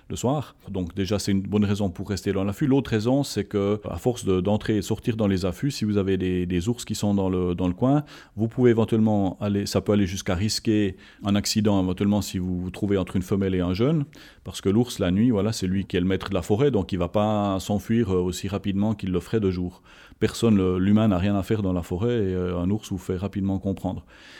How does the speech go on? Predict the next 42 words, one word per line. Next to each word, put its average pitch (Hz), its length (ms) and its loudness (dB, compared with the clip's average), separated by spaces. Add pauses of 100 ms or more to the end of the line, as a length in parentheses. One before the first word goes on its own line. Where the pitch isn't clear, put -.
(220)
Et 92 100 -4
puis, 104 380 2
euh, 92 400 4
l'autre 98 340 0
problème 101 340 2
aussi, 110 220 0
c'est 104 220 -2
que 98 200 0
si, 117 440 0
euh, 92 440 0
vous 98 140 -4
avez 95 260 0
une 101 220 4
ours 123 300 0
avec 90 180 0
des 101 160 0
jeunes, 143 280 2
par 95 180 -6
exemple, 113 340 -4
et 98 60 0
puis 98 180 -8
que 101 120 -2
quand 98 180 0
vous 98 140 -2
sortez, 107 340 0
les 98 160 0
jeunes 98 200 0
vous 90 140 -4
repèrent, 123 440 2
vous 92 120 -4
sentent, 135 580 0
ils 98 140 -6
vont 95 240 -2
finalement 98 480 -2
se 98 140 -2
dire 104 260 -2
que, 95 160 0
bah, 87 160 0
l'humain, 90 320 0
c'est 98 160 -6
pas 92 180 -4
dangereux, 90 480 -2